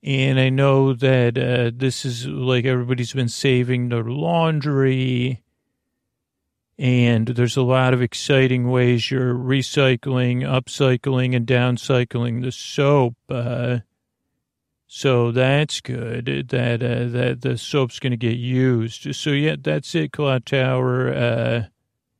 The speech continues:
I get, okay, is there anything else? No, we got a visual on you.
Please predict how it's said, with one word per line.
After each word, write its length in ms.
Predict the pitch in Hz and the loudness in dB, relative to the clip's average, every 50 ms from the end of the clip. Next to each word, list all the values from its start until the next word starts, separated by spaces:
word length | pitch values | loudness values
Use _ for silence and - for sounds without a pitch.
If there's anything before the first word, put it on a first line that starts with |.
| _ _ _ _ _ _ _ _ _ _ _ _ _ - | _ _ _ _ _ _ _ _ _ _ _ _ _ -6
I 200 | - 131 127 131 | -4 -2 -2 -2
get, 320 | 123 - - 139 143 - | -2 -2 -2 -2 -2 -2
okay, 760 | 143 127 127 143 147 143 131 131 127 - - - - 156 139 135 127 131 139 135 117 - | -4 -6 -6 -4 0 2 2 2 2 0 -4 -10 -8 -8 -8 -8 -8 -8 -8 -8 -4 -2
is 180 | 139 131 120 - | -4 -4 -2 -2
there 120 | 143 139 | 0 0
anything 340 | 135 131 123 - 143 139 135 | 0 0 -2 -2 -4 -2 -2
else? 280 | 139 151 151 - - | -2 -2 -4 -6 -10
No, 240 | - 151 160 160 156 | -4 -2 0 0 0
we 140 | 151 165 180 | -2 -2 0
got 180 | 180 180 165 160 | 2 4 4 2
a 40 | |
visual 520 | 147 135 143 156 156 147 135 - 151 143 139 | 2 0 0 2 2 2 2 0 0 0 2
on 280 | 135 131 127 123 131 | 2 2 2 2 0
you. 720 | 131 135 135 139 135 131 127 123 123 120 123 120 123 135 127 | -2 -2 0 2 4 4 4 2 2 -2 -4 -4 -4 -4 -6